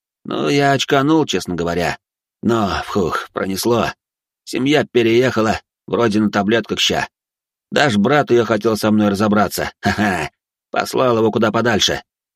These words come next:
Повезло. Или не повезло. Ну, не кончилось, и ладно, не сядешь. Ну, и я о том же. И че так истерить? Ума не прила-»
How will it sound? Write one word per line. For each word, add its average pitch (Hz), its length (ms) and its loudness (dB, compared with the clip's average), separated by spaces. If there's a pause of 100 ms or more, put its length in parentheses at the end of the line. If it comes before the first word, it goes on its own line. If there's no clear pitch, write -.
(400)
Повезло. 117 840 0 (500)
Или 113 240 0
не 151 100 2
повезло. 104 600 0 (640)
Ну, 170 200 4
не 135 160 4
кончилось, 123 520 2
и 110 40 0
ладно, 110 520 0
не 85 100 -6
сядешь. 101 520 -2 (580)
Ну, 64 380 -6
и 90 100 0
я 101 200 -2
о 120 40 -2
том 82 220 -2
же. 71 220 -4 (460)
И 73 140 -6
че - 260 -2
так 117 220 -2
истерить? 110 640 -2
Ума 139 440 -2
не 101 120 4
прила-» 101 320 0